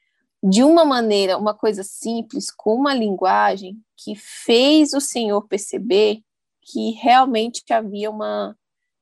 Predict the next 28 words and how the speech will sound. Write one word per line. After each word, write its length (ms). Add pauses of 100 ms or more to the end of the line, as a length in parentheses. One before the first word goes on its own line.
(120)
que 200
a 100
estratégia 640
dele 360
de 180
coar 480
a 220
água 360
não 300
era 320
o 60
suficiente 880
pra 100
garantir 840
ali 300
a 60
purificação 920
da 100
água 220
pra 160
eles 180
tomarem. 480 (300)
Então, 560 (260)
a 140
gente 260
só 460
consegue 720
chegar 640